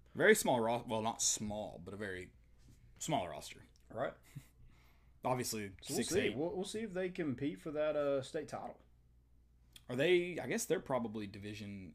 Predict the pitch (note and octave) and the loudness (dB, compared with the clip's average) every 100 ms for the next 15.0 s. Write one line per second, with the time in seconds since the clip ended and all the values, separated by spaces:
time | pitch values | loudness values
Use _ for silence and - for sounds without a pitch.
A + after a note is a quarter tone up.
0 | - - G#2+ G#2 G#2 G2 E2 E2 A2 D2 | -14 -8 -6 -6 -6 -8 -8 -8 -8 -10
1 | G#1+ - - F#2+ - - - - - - | -14 -14 -12 -12 -12 -16 -18 -20 -20 -14
2 | G#2+ G#2 F#2 G#1+ - - - - - - | -10 -8 -8 -8 -10 -10 -12 -14 -16 -16
3 | - - - G2 - - - - - - | -18 -14 -12 -12 -14 -18 -18 -18 -20 -20
4 | - - - - - - - - A#3+ D4 | -20 -20 -20 -20 -20 -20 -4 2 2 2
5 | - C#3 D3 D#3+ C4+ - - - - - | -2 0 0 2 0 0 -2 -2 -4 -12
6 | - - - - - - - - - - | -20 -20 -20 -20 -20 -20 -20 -20 -20 -20
7 | - E3 A3 F#3+ - D#3+ F#3 F3 F#3 E3+ | -2 6 8 8 6 8 8 6 0 0
8 | F3 F3+ F#3+ F#3+ G3+ - G#3+ - - - | 0 2 0 0 -2 -2 -4 -6 -18 -20
9 | - - - - - - - - C3+ E3 | -20 -20 -20 -20 -20 -20 -20 -10 2 4
10 | G#3+ A3 A3+ A3+ A3+ F#3 - - - - | 6 4 2 2 -2 -6 -12 -20 -20 -10
11 | C#3+ - D#3+ F#4+ A#3 G2+ F#2 F2+ - - | -4 2 4 6 4 2 -6 -16 -20 -20
12 | - - - _ - - - - - - | -20 -20 -20 _ -20 -20 -20 -20 -20 -20
13 | - - - - - - - - C3 A#2+ | -20 -20 -20 -20 -20 -20 -20 -8 -4 -2
14 | D#3+ F3+ E3+ D3+ F#3 B2+ F#3+ G#2 - | 0 2 2 2 2 2 2 0 -4